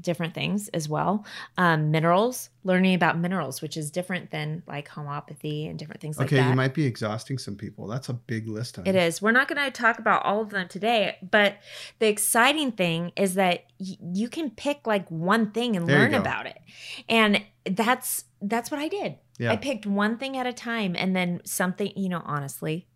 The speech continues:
Speaker 1: we would have, I would have a health issue or something would come up. I'd go to a naturopathic doctor. They'd start teaching me. I'd start getting books and learning and practicing and doing these things. And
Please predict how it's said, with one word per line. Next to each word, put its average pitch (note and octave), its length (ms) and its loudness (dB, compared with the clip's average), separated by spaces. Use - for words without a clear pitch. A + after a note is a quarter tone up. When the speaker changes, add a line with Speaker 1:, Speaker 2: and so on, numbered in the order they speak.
Speaker 1:
we E3+ 140 2
would D#3+ 160 0
have, E3 260 -4
I E3+ 140 -2
would E3+ 100 -2
have D3+ 160 -6
a D3+ 40 -8
health D3 280 -6
issue D#3 420 -4
or D#3 120 -4
something F3+ 300 -6
would D#3 100 -12
come E3+ 160 -8
up. E3 240 -2
I'd D3+ 260 -2
go E3+ 100 0
to E3+ 120 0
a E3+ 40 0
naturopathic D#3 640 -2
doctor. D3+ 420 -2
They'd D3 240 -4
start D#3+ 280 -6
teaching D#3 340 -6
me. D3+ 140 -4
I'd D3+ 300 0
start E3 240 -6
getting D3 260 -8
books - 280 -8
and D#3 160 -4
learning D#3 380 -4
and C#3+ 120 -10
practicing D3+ 640 -8
and C#3+ 120 -8
doing D3+ 240 -6
these E3 160 -8
things. E3+ 420 -6
And F#3 320 4